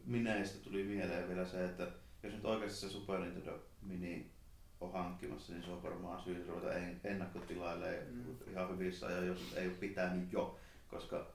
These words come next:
Speaker 1: siinä kävi vähän sillä ainakin se aiemman kanssa, että niillä ilmeisesti Nintendo oikein rahaa kelpaa, että ne ei niitä kauhean paljon tehnyt.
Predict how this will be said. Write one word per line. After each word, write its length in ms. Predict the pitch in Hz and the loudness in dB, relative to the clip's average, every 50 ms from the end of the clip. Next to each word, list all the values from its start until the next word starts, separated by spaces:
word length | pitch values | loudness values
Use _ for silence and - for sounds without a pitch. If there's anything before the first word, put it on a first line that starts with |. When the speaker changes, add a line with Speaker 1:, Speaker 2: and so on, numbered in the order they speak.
| - - - - - - - - - | -14 -16 -16 -16 -16 -16 -16 -14 -12
Speaker 1:
siinä 200 | - - 90 90 | -6 -2 0 2
kävi 280 | 90 90 90 92 92 92 | 2 2 4 4 4 4
vähän 200 | 90 95 95 92 | 4 4 2 2
sillä 220 | 95 92 90 90 | 4 4 4 6
ainakin 220 | 90 90 92 90 - | 4 4 2 0 -2
se 120 | - - | -2 0
aiemman 380 | - 92 92 90 90 87 87 87 | 2 4 6 6 4 2 0 -2
kanssa, 260 | 85 87 - - - | -4 -4 -6 -6 -8
että 140 | - - - | -8 -8 -6
niillä 140 | 85 90 - | -4 -2 -2
ilmeisesti 280 | - 92 - - 101 98 | -2 -2 -2 -2 -2 0
Nintendo 460 | 95 95 92 92 95 92 92 95 90 | 0 0 0 0 0 2 4 4 4
oikein 280 | 90 90 92 98 95 90 | 4 2 2 2 2 4
rahaa 320 | 92 90 - 92 87 85 | 4 2 2 2 2 2
kelpaa, 520 | 85 - 92 85 85 85 85 - - - - | 2 0 0 0 0 -2 -2 -2 -2 -2 -2
että 140 | - - 87 | -2 -4 -6
ne 120 | 87 87 | -6 -4
ei 60 | 87 | -2
niitä 160 | 90 92 90 92 | -2 -2 -2 -4
kauhean 420 | - - 90 87 - - 95 - | -4 -2 -2 -2 -2 -2 -4 -4
paljon 280 | - - - - - - | -2 -2 0 0 0 2
tehnyt. 380 | - - - - - 120 110 | 2 2 2 2 0 -2 -4